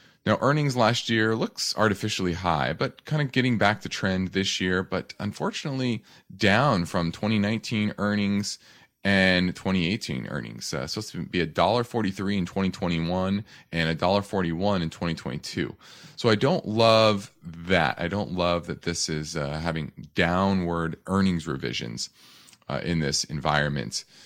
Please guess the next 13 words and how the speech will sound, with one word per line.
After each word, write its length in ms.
Uh, 540
looks 640
like, 380
oh, 280
so 200
they 240
have, 800
it's 160
divesting 580
its 160
midstream 800
assets. 500
Okay, 460